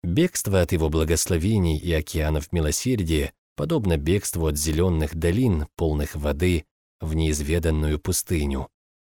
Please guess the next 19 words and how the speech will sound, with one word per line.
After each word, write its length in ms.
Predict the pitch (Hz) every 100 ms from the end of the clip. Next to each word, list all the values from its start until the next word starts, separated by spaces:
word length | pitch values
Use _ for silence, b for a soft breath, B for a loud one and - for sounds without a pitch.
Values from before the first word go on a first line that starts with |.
| _ _ -
Всё 340 | - - 208
в 100 | 127
дуне 500 | 85 135 180 120 80
мирской 400 | 73 85 - 95
жизни 540 | 78 85 76 78 71 - _ -
было 240 | 127 113
направлено 600 | 80 76 87 82 78 76
на 160 | 76 76
то, 380 | - 95 90 - _
чтобы 300 | - 82 78
дать 300 | 76 90 -
вам 160 | 85 78
довольство 600 | 82 85 127 - - 82
Господом 560 | 90 104 - 82 85
небес, 460 | 104 117 131 90 - _ _ -
а 80 |
не 100 | 87
создавать 520 | 78 87 82 82 76 -
проблемы. 640 | 107 92 80 73 69